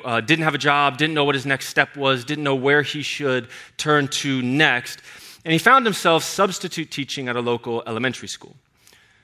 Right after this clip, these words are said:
which is a noble and worthwhile profession, except for the fact that my brother has no background or education in educating youth. But whatever, he was serving the children. That's not what's embarrassing about this, because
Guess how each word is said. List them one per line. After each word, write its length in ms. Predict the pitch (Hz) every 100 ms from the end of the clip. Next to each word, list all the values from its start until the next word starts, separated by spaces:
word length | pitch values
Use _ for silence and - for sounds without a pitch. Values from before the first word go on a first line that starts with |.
| _ -
which 140 | 139
is 80 | 147
a 60 |
noble 480 | 151 165 160 127 110 107 _ -
and 200 | 120 117
worthwhile 720 | 151 - 117 104 98 98 104 _
profession, 640 | - - 117 - - 113 _ _ _ _ _ _ _ _
except 260 | - 233 226
for 60 |
the 80 | 160
fact 240 | - 143 -
that 80 |
my 100 | 127
brother 220 | 123 139 123
has 180 | 123
no 100 | 131
background 540 | 135 127 135 - 117 110
or 100 | 107
education 640 | 107 110 123 110 - 95
in 140 | 98 107
educating 680 | 120 110 107 92 92 92 104 _ -
youth. 400 | 107 101 - - _ _ _ _ - _ - _ - - _ - - _ _ _ _
But 240 | 117 135 143
whatever, 480 | 135 113 95 95 107 _ _
he 100 | 127
was 180 | 120 -
serving 540 | 139 127 127 123 123
the 80 | 113
children. 560 | - 113 98 92 95 98 - - - -
That's 220 | 208 -
not 140 | 190
what's 160 | 165 151
embarrassing 420 | 127 117 107 107
about 280 | 98 98 -
this, 160 | 98 -
because 680 | 156 - 147 139 127 -